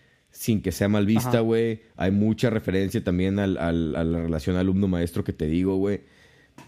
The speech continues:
Speaker 1: De, o sea, relación alumno-maestro homosexual y cómo el alumno se ena-, se termina enamorando del maestro por lo que hacían y la chingada, pero al final de cuentas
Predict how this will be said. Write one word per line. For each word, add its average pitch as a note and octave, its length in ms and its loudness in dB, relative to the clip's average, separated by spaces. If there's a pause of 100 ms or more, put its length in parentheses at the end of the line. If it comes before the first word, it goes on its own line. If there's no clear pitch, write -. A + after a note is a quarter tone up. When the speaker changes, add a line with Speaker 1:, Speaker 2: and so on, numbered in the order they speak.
(420)
Speaker 1:
De, F2+ 380 0
o F2 80 0
sea, D2+ 280 -4
relación D#2+ 340 -2
alumno-maestro G2 460 0
homosexual F#2+ 580 -2 (120)
y G2 300 0
cómo G#2 340 0
el G#2 120 0
alumno G2+ 300 2
se A#2+ 100 -2
ena-, F#2 200 0
se - 100 -6
termina F2+ 280 0
enamorando F2+ 420 0
del G2 100 2
maestro F#2 540 0
por F2 160 -2
lo E2 140 -4
que D#2 180 -4 (200)
hacían F#2 440 -2
y F2 40 -2
la E2 80 -4
chingada, F2 400 -4
pero F#2 140 -2
al E2+ 60 -4
final E2+ 180 -2
de F2+ 80 0
cuentas F#2+ 460 -2